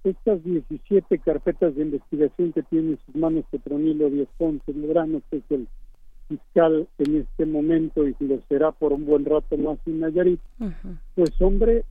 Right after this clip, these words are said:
Speaker 1: eh, le deja un papel trans, eh, no puedo decir sexenal porque el periodo de Echevarría es de cuatro años,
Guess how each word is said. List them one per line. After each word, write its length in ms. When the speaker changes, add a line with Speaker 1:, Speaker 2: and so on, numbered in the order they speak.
Speaker 1:
eh, 380
le 420
deja 560
un 300
papel 640
trans, 540
eh, 100
no 200
puedo 240
decir 340
sexenal 720
porque 440
el 120
periodo 560
de 100
Echevarría 600
es 100
de 80
cuatro 440
años, 240